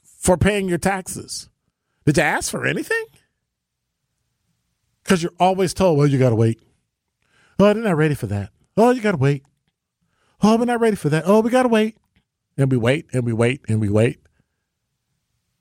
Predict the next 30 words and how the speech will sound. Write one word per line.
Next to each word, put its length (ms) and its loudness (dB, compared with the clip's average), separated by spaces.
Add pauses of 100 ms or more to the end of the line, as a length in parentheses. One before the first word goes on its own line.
(640)
And 160 2
we've 160 2
gone 300 0
through 240 2
the 100 -2
boomer 320 2
generation, 680 0 (140)
the 220 -2
X 260 -2
generation, 680 0 (880)
the 80 2
millennial 500 4
generation. 680 0 (120)
We're 220 4
into 240 0
the 140 0
Z 260 2
generation, 680 2
and, 280 -2 (140)
and 260 0
Gen 340 2
A 280 0
just 240 -2
got 220 0
born. 400 0 (460)
They 180 0
ain't 120 -4
getting 160 -2
nothing 200 -4
either. 280 -6